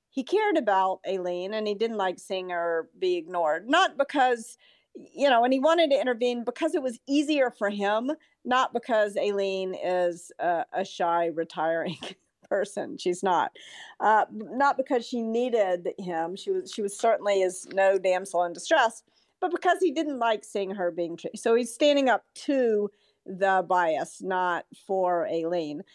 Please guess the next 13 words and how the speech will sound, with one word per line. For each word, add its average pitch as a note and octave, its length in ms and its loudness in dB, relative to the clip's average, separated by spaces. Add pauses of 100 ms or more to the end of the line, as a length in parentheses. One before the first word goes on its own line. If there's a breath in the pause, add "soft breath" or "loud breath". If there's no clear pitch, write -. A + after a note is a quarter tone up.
(200 soft breath)
But B3 120 -4
the C#4 80 0
second G4 560 0
reason, F#3 380 2
and G#3+ 140 0
this B3+ 160 0
is A3+ 120 -4
really G3+ 280 4
crucial, G3+ 440 0
that G3+ 260 2
he A3 140 -8
did A#3+ 280 2
it, F#3 180 -2